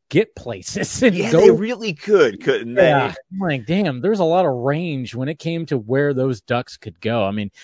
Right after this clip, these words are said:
Speaker 1: literally, you could see 'em, like, <laughs> going, like, up, like, stairs and
Speaker 2: The
Speaker 1: shit like
Speaker 2: stairs.
Speaker 1: that.
Speaker 2: I know,
Speaker 1: Ugh.
Speaker 2: I know.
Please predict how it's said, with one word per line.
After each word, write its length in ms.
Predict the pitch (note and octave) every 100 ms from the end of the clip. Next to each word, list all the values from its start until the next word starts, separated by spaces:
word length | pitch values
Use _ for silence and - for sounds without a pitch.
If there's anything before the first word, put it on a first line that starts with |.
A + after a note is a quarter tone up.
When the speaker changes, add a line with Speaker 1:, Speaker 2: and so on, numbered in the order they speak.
| - _
Speaker 1:
literally, 280 | G3+ E3 D3+
you 60 |
could 160 | C3+ C#3
see 320 | - - A3
'em, 80 | E3
like, 180 | C3+ A2+
<laughs> 40 |
going, 180 | - B2+ - _
like, 280 | D#3 - - -
up, 140 | - - - _ - -
like, 180 | G#3+ _
stairs 520 | _ G3+ G#3+ F#3+ C#3+
and 100 | C3
Speaker 2:
The 60 |
Speaker 1:
shit 180 | - -
like 80 | D3
Speaker 2:
stairs. 380 | C3 C3 C3 D3+
Speaker 1:
that. 160 | D#3 -
Speaker 2:
I 240 | G#2+ G#3+
know, 300 | G#3 G3+ F3
Speaker 1:
Ugh. 160 | A#2+ E2
Speaker 2:
I 160 | F#2 F#2+
know. 360 | F#2 F#2 F#2